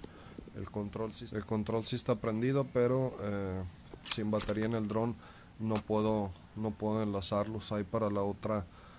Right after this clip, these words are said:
les hago el video un poquito más completo, pero quedó bastante bien y debe haber aumentado como mínimo veinticinco o treinta metros, eh, el control, cosa que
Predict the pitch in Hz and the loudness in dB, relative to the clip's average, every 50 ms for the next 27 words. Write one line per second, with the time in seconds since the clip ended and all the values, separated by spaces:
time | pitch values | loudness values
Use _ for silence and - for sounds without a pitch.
0 | - - - - 104 107 107 98 - 107 104 104 107 107 104 98 104 98 98 101 | -20 -20 -12 -6 -2 0 2 2 2 2 2 2 2 2 2 2 0 0 2 2
1 | 104 107 104 107 104 101 98 - 107 104 104 101 - - - 101 95 87 92 98 | 2 2 2 0 -4 -4 -2 -2 0 0 2 0 0 -2 -4 -4 -4 -4 -4 -6
2 | 95 - - - - - - - - - - - - 110 107 104 104 107 107 113 | -8 -8 -10 -16 -16 -16 -18 -18 -18 -18 -20 -4 -2 0 2 2 2 2 2 0
3 | - - - - - - - - 107 98 98 104 107 110 107 104 98 85 - - | -2 -4 -12 -20 -18 -8 -2 -2 0 0 2 2 2 2 2 2 0 -2 -6 -12
4 | - - 104 101 101 - - - 107 107 104 110 101 104 110 120 131 139 131 - | -14 -8 -4 -4 -2 -2 -2 0 0 0 0 0 0 2 2 2 2 2 0 -4
5 | - - - - - - - - - - - 107 113 117 120 117 117 117 120 117 | -10 -18 -18 -16 -16 -16 -16 -18 -12 -6 -2 -2 0 2 2 2 2 0 0 -4
6 | - - - - - - - - - - - - 107 107 107 104 110 113 110 107 | -6 -12 -18 -20 -20 -20 -20 -20 -20 -16 -8 -2 0 2 2 4 6 6 6 6
7 | 107 107 110 113 113 110 107 101 104 101 - 113 107 107 107 113 113 117 123 123 | 6 6 4 4 4 2 2 0 0 2 4 6 6 6 6 6 6 6 4 4
8 | - - - - - - 117 110 107 104 104 104 107 110 117 117 120 120 117 117 | 2 -2 -10 -12 -4 -2 0 2 4 4 4 4 4 2 4 4 4 4 4 6
9 | 120 120 113 - - 113 113 110 107 104 107 104 - 117 117 107 113 117 107 110 | 4 4 2 2 0 2 2 2 2 2 2 2 4 4 4 2 2 2 2 2
10 | 110 110 113 110 113 110 110 113 113 110 - 120 120 120 - - - - - - | 2 2 2 2 2 2 2 2 0 2 2 2 4 4 2 0 -2 -6 -12 -18
11 | - - - - - - - - - 101 98 95 95 95 92 90 90 80 80 98 | -18 -18 -18 -18 -18 -16 -12 -8 -4 -2 0 2 2 2 2 0 0 -2 -2 -2
12 | 107 101 - - 104 101 98 - - 120 131 147 151 143 139 - - - - - | -2 -2 -2 -2 -2 -2 0 2 6 8 8 8 6 4 0 -4 -10 -12 -12 -12
13 | - - 110 110 107 117 117 104 - 113 110 117 127 139 | -4 0 2 4 4 4 2 0 0 0 2 2 0 -2